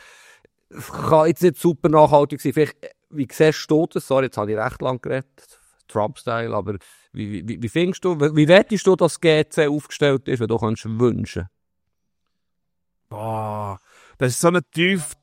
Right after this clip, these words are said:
Speaker 2: so eine tiefe Frage, die ich jetzt gar nicht damit gerechnet habe, bin ich
Speaker 1: Also
Speaker 2: ehrlich.
Speaker 1: gut, äh.
Speaker 2: Ähm, und alles, was ich,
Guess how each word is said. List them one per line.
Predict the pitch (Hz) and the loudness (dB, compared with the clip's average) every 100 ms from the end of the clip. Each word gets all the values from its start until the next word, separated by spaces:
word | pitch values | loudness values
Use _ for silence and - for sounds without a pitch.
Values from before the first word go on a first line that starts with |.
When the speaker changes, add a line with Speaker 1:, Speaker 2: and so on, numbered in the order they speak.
| _ | _
Speaker 2:
so | 170 | -4
eine | 175 151 | -2 -4
tiefe | 151 165 156 | -10 -10 -8
Frage, | 127 143 151 | 0 2 2
die | 143 | 0
ich | |
jetzt | 131 | -2
gar | 143 131 147 | 2 2 2
nicht | 147 | -2
damit | 143 - | -6 -2
gerechnet | 143 143 131 | -2 -2 -2
habe, | 135 127 | 0 2
bin | 123 | 2
ich | |
Speaker 1:
Also | 127 139 | 2 2
Speaker 2:
ehrlich. | 156 170 | 0 0
Speaker 1:
gut, | 143 | 0
äh. | 131 - - - | -2 -6 -18 -6
Speaker 2:
Ähm, | 113 113 117 101 | -4 -2 -4 -8
und | 117 | -4
alles, | 117 139 139 | -4 -4 -6
was | |
ich, | 135 | -10